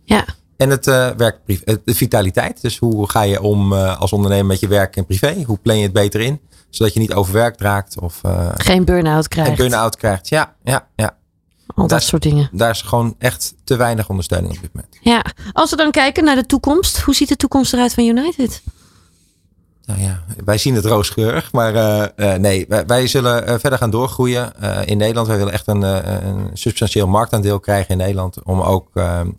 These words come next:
Speaker 2: verder te kijken naar Nederland. En, eh, we hebben best wel internationale allure, eh, om, eh, om United verder te, te lanceren.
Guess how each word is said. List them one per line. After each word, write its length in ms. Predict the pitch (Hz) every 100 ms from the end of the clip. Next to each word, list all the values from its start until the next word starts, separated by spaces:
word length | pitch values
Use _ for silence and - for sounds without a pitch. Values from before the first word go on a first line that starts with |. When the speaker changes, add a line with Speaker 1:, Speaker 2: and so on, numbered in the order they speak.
| 87
Speaker 2:
verder 380 | 92 - 104
te 60 | -
kijken 280 | 104 92 92
naar 80 | 90
Nederland. 360 | 87 87 85
En, 260 | 85 82 82
eh, 180 | 82 82
we 60 | 87
hebben 220 | 90 87
best 140 | 92
wel 200 | 90 85
internationale 500 | 87 90 85 - 87 90
allure, 420 | 90 85 82 82 _ _ _ _
eh, 400 | - 85 82 85 -
om, 300 | 90 85 85
eh, 320 | 82 82 82
om 160 | 87 90
United 380 | 87 87 85 -
verder 220 | 80 78
te, 280 | - 76 78
te 100 | -
lanceren. 380 | 73 71 73 -